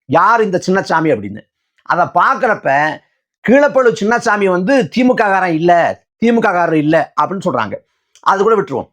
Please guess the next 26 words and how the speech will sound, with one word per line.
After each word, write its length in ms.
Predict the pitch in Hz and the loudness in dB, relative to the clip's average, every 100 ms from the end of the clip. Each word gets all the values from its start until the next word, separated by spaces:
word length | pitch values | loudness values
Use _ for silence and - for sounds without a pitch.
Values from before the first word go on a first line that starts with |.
| _ _ | _ _
அதை 360 | - 165 190 170 | -4 -2 0 -2
தாண்டி 720 | 175 233 277 226 180 156 - _ - | 0 0 0 0 0 -2 -6 _ -4
அவர் 400 | 131 151 240 247 | 0 2 2 2
வந்து 260 | 214 262 | 2 2
மொழிக்காக 580 | 196 208 277 285 254 233 190 | 2 2 0 0 0 0 -2
சாகல, 380 | 175 151 117 113 - _ _ _ _ _ | -4 -2 -4 -6 -10 _ _ _ _ _
கடன் 380 | 180 196 269 277 | -2 0 0 0
தொல்லையால 400 | 277 254 233 233 | 0 2 0 0
செத்து 380 | - 160 170 165 | -2 -2 0 0
போனாரு. 400 | 123 127 - - | 0 -2 -4 -6
இன்னும் 280 | 143 208 294 | 0 2 4
சொல்ல 160 | 277 254 | 2 0
போனா, 640 | 156 180 160 170 180 - _ _ _ _ | 0 0 2 2 0 -4 _ _ _ _
அவர் 420 | - 175 233 202 | -2 0 2 0
சாதியை 560 | 202 - 190 247 269 262 | -2 -2 0 2 2 0
சொல்லி 320 | - 190 233 | 0 0 0
"முதலியார் 600 | 190 170 208 277 285 269 | 0 0 2 2 2 0
வாழ்" 380 | 190 208 220 139 - | 0 0 0 -2 -4
அப்படின்னு 560 | 156 175 135 143 170 165 _ _ _ - | -2 -2 -2 0 0 -2 _ _ _ 0
கீழப்பழுவு 520 | 233 294 285 247 254 196 | 2 4 2 0 0 -2
சின்னசாமியோட 480 | 202 254 240 226 214 | -4 -2 -2 0 0
சாதியை 680 | 160 - 185 240 277 277 240 | -2 0 2 2 2 2 2
குறிப்பிட்டு 600 | 202 139 143 190 233 - _ - | 0 0 0 2 0 -4 _ -4
விடுதலை 440 | 147 277 302 285 | 0 2 2 2
இதழில் 200 | 220 226 | 2 2
இருக்கு. 360 | 247 - 156 | 2 0 -10